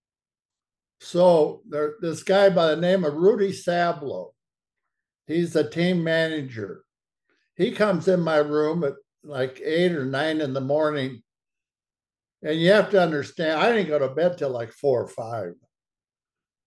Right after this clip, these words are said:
uh, because I was drunk and having a good time and, you know, no competition, everything been canceled.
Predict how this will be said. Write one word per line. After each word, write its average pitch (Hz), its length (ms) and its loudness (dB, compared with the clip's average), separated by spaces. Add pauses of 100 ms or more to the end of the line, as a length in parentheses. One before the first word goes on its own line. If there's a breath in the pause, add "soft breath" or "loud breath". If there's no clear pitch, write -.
(420)
uh, 117 460 -8 (480)
because 143 340 -4
I 139 120 4
was 131 160 -4
drunk 127 520 -6
and 123 180 -10
having 131 340 -2
a 127 80 -8
good 127 380 -6
time 123 540 -4
and, 120 220 -14
you 143 100 -8
know, 127 300 -6 (180)
no 135 180 0
competition, 135 1080 -4
everything 131 460 -2
been 127 300 -6
canceled. 113 720 -12